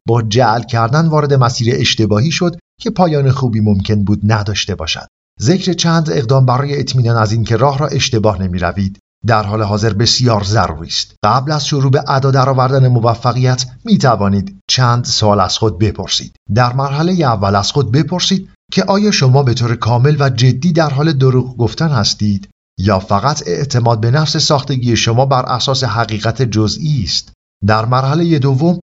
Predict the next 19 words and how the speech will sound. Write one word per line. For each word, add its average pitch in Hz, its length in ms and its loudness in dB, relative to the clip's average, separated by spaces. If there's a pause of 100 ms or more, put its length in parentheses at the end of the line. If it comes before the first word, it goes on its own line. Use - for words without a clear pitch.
(100)
از 208 160 0
خود 175 180 0
بپرسید: 107 500 -2 (180)
آیا 202 220 2
حس 156 260 0
می‌کنید 123 380 -2
که 117 80 -2
در 107 240 0
نهایت 107 460 -2
موفق 104 500 0
خواهید 98 380 -4
شد؟ 82 460 -8 (200)
در 104 200 2
آخر 104 340 0
این 143 180 0
را 92 160 2
از - 120 -6
خود 95 160 -8
بپرسید 82 440 -8